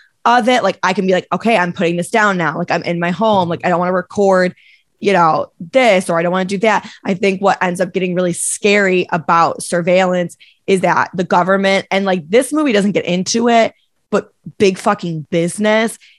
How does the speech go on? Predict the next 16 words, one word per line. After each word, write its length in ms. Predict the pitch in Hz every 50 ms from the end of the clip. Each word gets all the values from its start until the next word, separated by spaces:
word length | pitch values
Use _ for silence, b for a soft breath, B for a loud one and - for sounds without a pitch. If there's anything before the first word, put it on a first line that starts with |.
| b - -
is 260 | 214 220 185 147 -
just, 360 | - - 180 175 175 - -
like, 380 | 185 165 165 165 - - - _ _ _ _ _ _ _ -
constantly 680 | - - 226 208 196 190 190 - 202 - 196 202 196
watching 520 | 185 180 170 165 175 170 - 175 175 175 175
you, 340 | 175 175 180 180 175 170 170 B B B B
constantly 520 | - 226 196 190 196 190 214 202 196 190
monitoring 640 | 180 175 170 160 170 180 170 202 180 180 175 175 131
what 160 | 165 160 - -
you 380 | 156 160 147 151 170 190 208 196
can 220 | - - 208 196
even 360 | 196 190 180 165 180 180 185
watch. 600 | 180 185 175 170 170 175 175 - - - - - -
And 100 | - 214
I 80 | 214
think 360 | 190 - 208 202 208 185 -